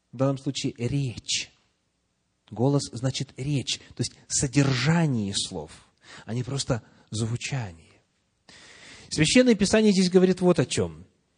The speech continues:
Когда Исаак, престарелый, слепой, говорит "голос Иакова",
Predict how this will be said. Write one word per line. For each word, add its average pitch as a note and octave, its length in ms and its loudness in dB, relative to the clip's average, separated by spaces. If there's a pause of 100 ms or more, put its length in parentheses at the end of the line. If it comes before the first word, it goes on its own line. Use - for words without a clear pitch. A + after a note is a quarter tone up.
(880)
Когда E3 760 4
Исаак, D#3 600 2 (180)
престарелый, B2 880 0 (160)
слепой, A#2 720 0 (320)
говорит B2+ 460 0
"голос C3 600 2
Иакова", B2+ 840 0